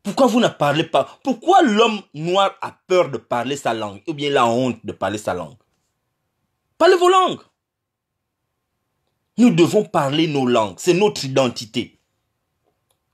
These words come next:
Vous ne parlez pas aucune langue de votre pays. Qu'est-ce qui vous différencie d'Ali Bongo ou bien de Noureddin ? Quelle est votre différence ?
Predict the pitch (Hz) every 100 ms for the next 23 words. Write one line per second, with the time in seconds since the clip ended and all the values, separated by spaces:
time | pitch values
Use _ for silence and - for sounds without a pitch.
0 | _ _ - 277 214 185 160 208 - 156
1 | - 208 170 165 156 127 117 139 - 107
2 | 104 - _ _ 311 320 254 185 190 147
3 | - 147 127 - 170 127 110 120 127 107
4 | 95 92 135 135 110 101 95 95 98 85
5 | _ _ _ _ _ _ _ _ _ 277
6 | 285 214 175 175 131 107 110 95 - _